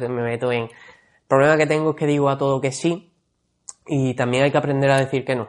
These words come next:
y es una de las cosas que estoy, intento aprender cada día, a ver qué es lo que más beneficio me otorga y que, y que al final me está quitando tiempo sin, sin ningún... Sin ni-, sin na-, nada que me esté aportando.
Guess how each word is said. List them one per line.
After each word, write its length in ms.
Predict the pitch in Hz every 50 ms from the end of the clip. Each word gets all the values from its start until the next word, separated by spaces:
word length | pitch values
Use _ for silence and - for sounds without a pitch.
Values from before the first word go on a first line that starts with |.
| - _
y 60 | 123 113
es 40 |
una 220 | 117 120 123 127 123
de 60 | 127
las 100 | 123 123
cosas 260 | 123 - 135 - 147 139
que 80 | - 135
estoy, 480 | 135 - - 135 127 127 131 127 127 127 -
intento 340 | 131 135 127 131 127 123 131
aprender 360 | 120 123 127 131 131 127 127
cada 220 | 127 127 123 117 113
día, 240 | 120 131 156 170 - _ _ _ _ _ _ _
a 140 | - 120
ver 220 | 117 120 123 120 -
qué 100 | - 127
es 60 | 123
lo 160 | 127 123 120
que 380 | 123 127 120 117 117 117 117 117
más 540 | 117 113 - - - - - 120 127 123 123
beneficio 560 | 127 127 123 120 - 135 135 131 - 131 120
me 260 | 123 123 123 120 117
otorga 440 | 120 117 113 110 117 120 135 147 147
y 100 | 131 113
que, 240 | - 117 113 - - - - _ _ _ _
y 100 | _ -
que 80 | - 117
al 100 | 113 110
final 300 | - - 117 113 117 117
me 140 | 113 120 113
está 180 | 110 - 127
quitando 340 | 117 117 - 120 117 113 113
tiempo 260 | 110 120 120 120 123
sin, 360 | 117 - 127 123 117 120 117 -
sin 220 | - - 123 120
ningún... 1040 | 120 117 113 113 120 123 123 120 120 120 120 120 120 120 120 120 143 147 - 139 143
Sin 240 | - - 135 127 123
ni-, 300 | 120 120 113 - - 139
sin 260 | - - 127 123 123
na-, 140 | 120 110 -
nada 320 | - 127 131 127 131 131
que 60 | 127 131
me 100 | 127 123
esté 160 | - - 127
aportando. 560 | 117 127 127 123 - 127 123 120 113 110 -